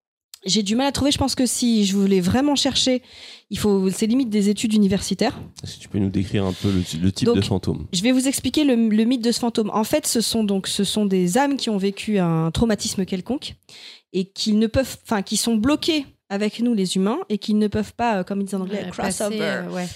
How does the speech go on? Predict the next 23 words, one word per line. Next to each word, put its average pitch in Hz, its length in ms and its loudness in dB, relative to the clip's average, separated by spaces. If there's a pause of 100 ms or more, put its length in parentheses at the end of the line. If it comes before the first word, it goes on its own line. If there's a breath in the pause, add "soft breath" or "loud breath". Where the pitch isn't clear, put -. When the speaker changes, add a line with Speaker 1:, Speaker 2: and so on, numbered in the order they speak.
(240 loud breath)
Speaker 1:
traverser 254 760 0
parce - 280 -6
que 277 260 -2
ils 208 260 -4
ont 262 260 -2
une 226 120 0
quête 233 240 -2
ach-, 175 240 -6
inachevée, 214 580 -4
ils 226 160 -2
ont 214 120 -2
une 196 100 -2
rédemption, 202 600 -4
ils 208 180 -2
ont, 185 140 -4 (500 loud breath)
euh, 165 680 0
il 110 180 -10
y 185 100 -2
a - 20 -4
quelque 202 160 -2
chose 277 160 0
qui - 160 -2
reste. 202 400 -2